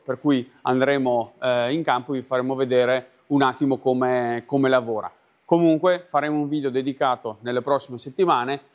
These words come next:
proprio a, al lavoro svolto da parte di questa legatrice, quindi dedicheremo un video e andremo ad approfondire un po' di più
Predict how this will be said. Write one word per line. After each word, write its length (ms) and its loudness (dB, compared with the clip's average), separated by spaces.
proprio 400 2
a, 460 -2
al 140 0
lavoro 440 0
svolto 640 -2
da 140 0
parte 260 0
di 40 -12
questa 220 -8
legatrice, 480 -6
quindi 300 -6
dedicheremo 580 2
un 140 -2
video 440 2
e 300 -4
andremo 460 0
ad 60 -2
approfondire 520 0
un 100 2
po' 140 0
di 100 -2
più 240 -2